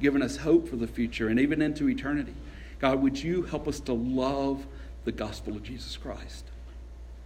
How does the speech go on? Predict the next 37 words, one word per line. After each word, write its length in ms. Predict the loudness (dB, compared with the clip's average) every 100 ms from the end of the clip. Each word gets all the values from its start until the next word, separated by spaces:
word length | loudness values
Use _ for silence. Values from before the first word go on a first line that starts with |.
| -14 -14 -12 -12 -12 -2
Help 180 | -2
us 100 | 0
to 100 | -4
see 200 | 0 2
ourselves 420 | 2 2 2 0 0
for 80 |
who 160 | 2 2
we 100 | 2
really 320 | -2 -2 -2
are, 300 | -2 -4 -6
sinners 480 | -6 0 4 4 2
in 100 | 2
need 140 | 2 2
of 100 | -2
a 60 |
Savior. 440 | -6 -6 -6 -8 -14 -16 -16 -16 -14 -14 -14 -14 -14 -14 -4
But 140 | 0 4
more 280 | 6 6
so 220 | 4 2 2
than 160 | 4
that, 260 | 2 0 0
help 220 | -2 -2
us 80 | -2
see 160 | 0
Jesus 440 | 2 4 2 2 -4
for 120 | 0
who 160 | 2 4
he 140 | 4
really 300 | 2 0 -2
is, 280 | -4 -6 -10 -14 -14 -14 -4
the 80 | -2
Savior 480 | 4 6 8 6 4
that 180 | 4
we 240 | 6 8 8
as 140 | 4
sinners 340 | 2 4 4 6
need. 500 | 6 6 2 -4